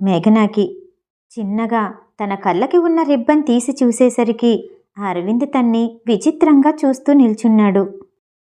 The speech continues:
"ఏమైంది అలా ఉన్నారు?" అరవింద్ మేఘన దగ్గరకొచ్చి పక్కనే కూర్చుంటూ,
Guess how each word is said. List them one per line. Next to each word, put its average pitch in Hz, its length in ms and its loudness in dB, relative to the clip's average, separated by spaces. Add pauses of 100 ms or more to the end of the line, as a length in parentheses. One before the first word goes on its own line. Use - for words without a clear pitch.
(520)
"ఏమైంది 240 720 -4 (240)
అలా 202 260 -2
ఉన్నారు?" 262 640 -2 (640)
అరవింద్ 226 460 -4
మేఘన 247 380 0
దగ్గరకొచ్చి 254 960 -2
పక్కనే 214 360 2
కూర్చుంటూ, 233 840 0